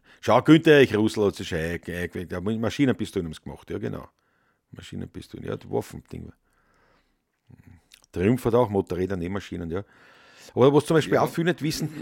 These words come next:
Speaker 1: Yamaha,
Speaker 2: Mhm.
Speaker 1: nicht? Yamaha ist sehr bekannt, aber Yamaha ist, ist, ist, war
Speaker 2: Ja.
Speaker 1: ursprünglich tatsächlich eine, ein, ein, eine Musi-, ein, ein Musikinstrumentenhersteller.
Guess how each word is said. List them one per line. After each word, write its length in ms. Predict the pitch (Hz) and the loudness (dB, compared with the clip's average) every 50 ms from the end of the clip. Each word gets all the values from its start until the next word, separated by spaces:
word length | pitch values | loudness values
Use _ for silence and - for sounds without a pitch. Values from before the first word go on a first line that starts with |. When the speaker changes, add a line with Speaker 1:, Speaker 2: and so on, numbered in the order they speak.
| - - | -10 -2
Speaker 1:
Yamaha, 540 | 98 107 110 110 101 113 165 165 131 104 82 | 2 2 2 4 4 4 4 4 2 0 -4
Speaker 2:
Mhm. 80 | 73 - | -4 -4
Speaker 1:
nicht? 180 | 139 - 87 | -4 -4 -4
Yamaha 420 | 92 104 107 107 107 98 113 143 156 | -2 -2 -2 0 0 -2 -2 -2 -4
ist 120 | 135 - | -4 -4
sehr 80 | - - | -6 -6
bekannt, 360 | - 123 - - 117 131 127 - - - - - - _ _ - | -6 -6 -4 -4 -4 -4 -4 -8 -14 -16 -16 -16 -20 _ _ -8
aber 100 | - 107 117 | -4 -2 0
Yamaha 420 | 139 135 127 98 92 107 131 151 | 2 2 0 0 -2 -2 -2 -2
ist, 260 | 143 131 127 - - - | -2 -2 -4 -8 -10 -8
ist, 280 | 131 123 - - - | -8 -8 -10 -10 -12
ist, 260 | - 127 117 - - | -10 -10 -10 -6 -2
war 140 | 113 120 95 | 2 2 2
Speaker 2:
Ja. 40 | - | 4
Speaker 1:
ursprünglich 520 | 123 147 175 - - - 131 139 156 151 | 4 4 4 2 2 0 0 0 0 -2
tatsächlich 420 | - 151 - - - 147 143 139 131 | -4 -8 -8 -6 -6 -4 -4 -4 -4
eine, 200 | 131 127 123 104 | -4 -4 -4 -4
ein, 220 | - 123 123 120 - | -4 -6 -6 -6 -6
ein, 200 | 123 120 113 - | -8 -8 -8 -6
eine 200 | - 120 120 120 | -6 -4 -4 -4
Musi-, 300 | 123 131 127 - - - | -4 -6 -6 -8 -10 -8
ein, 200 | - 113 117 110 - - | -6 -6 -6 -6 -6 -6
ein 80 | 110 | -4
Musikinstrumentenhersteller. 1700 | 117 120 123 - - 92 - _ - - 117 - - - 104 95 85 80 - _ - 73 67 73 - - - - - 67 - - - | -4 -4 -4 -6 -8 -10 -10 _ -8 -8 -8 -6 -6 -4 -4 -4 -4 -4 -8 _ -14 -14 -12 -12 -12 -12 -12 -14 -14 -14 -14 -16 -20